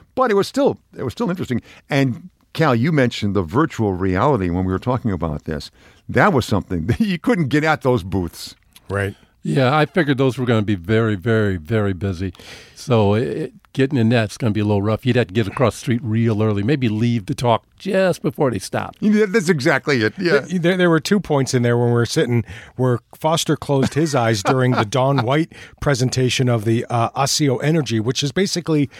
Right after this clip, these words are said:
Speaker 1: Oh,
Speaker 2: wind
Speaker 1: yeah.
Speaker 2: energy without turbines. And the wind actually passes through a set of, if you will, uh, fins that have water molecules in them.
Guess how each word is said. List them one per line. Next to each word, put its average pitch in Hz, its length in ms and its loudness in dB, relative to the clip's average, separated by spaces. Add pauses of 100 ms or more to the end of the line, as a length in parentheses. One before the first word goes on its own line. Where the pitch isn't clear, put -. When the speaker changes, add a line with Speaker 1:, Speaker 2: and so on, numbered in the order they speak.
(120)
Speaker 1:
Oh, 131 120 -2
Speaker 2:
wind 175 320 0
Speaker 1:
yeah. 101 40 -4
Speaker 2:
energy 113 640 -2 (560)
without 127 300 0
turbines. 110 640 -2
And 123 200 -2
the 127 60 0
wind 175 320 0
actually 131 380 0
passes 135 420 -2
through 135 200 -2
a 117 40 -2
set 139 240 -2
of, 120 160 -2 (300)
if 135 180 -2
you 135 80 4
will, 131 360 4
uh, 120 160 0
fins 127 600 -2
that 127 160 0
have 110 220 -2
water 143 320 2
molecules 107 680 -2
in 101 120 -2
them. 104 200 -2